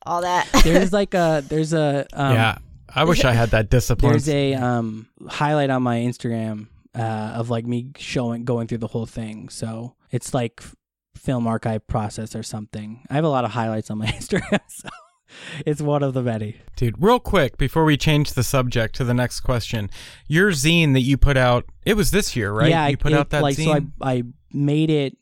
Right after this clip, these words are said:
Speaker 2: There it is. <laughs> I put it together at the end of twenty nineteen, and then it, like,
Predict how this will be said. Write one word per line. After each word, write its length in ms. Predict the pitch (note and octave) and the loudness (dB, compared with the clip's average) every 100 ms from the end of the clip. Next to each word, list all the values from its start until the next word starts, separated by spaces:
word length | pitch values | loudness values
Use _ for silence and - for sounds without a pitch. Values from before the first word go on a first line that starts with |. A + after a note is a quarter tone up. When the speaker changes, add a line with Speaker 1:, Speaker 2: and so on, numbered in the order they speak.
| _ | _
Speaker 2:
There 120 | C#3 | -2
it 80 | F#3 | 0
is. 380 | C4 B3+ - - - - | 2 0 0 -2 -4 -2
<laughs> 540 | G3 - A3 A#3 G#3 - C#5+ - - - - _ C#3 | -4 -4 -6 -4 -2 -4 -8 -12 -14 -16 -20 _ -2
I 480 | C#3+ D3 D3 C#3+ - _ _ _ | 0 2 0 -2 -6 _ _ _
put 160 | - F#3+ | -2 -2
it 80 | F3+ | 0
together 420 | D#3 D3+ D3 D3 | -2 0 2 0
at 100 | C#3 | 0
the 60 | C3 | -2
end 100 | B2+ | -2
of 60 | |
twenty 220 | - C3 | -2 -2
nineteen, 680 | B2 A#2+ A#2+ - A#2+ A#2+ A#2+ | 0 0 -2 -2 0 0 -2
and 180 | - B2 | -2 -2
then 120 | A#2+ | 0
it, 120 | A#2 | -2
like, 220 | A#2 A#2 | 0 -2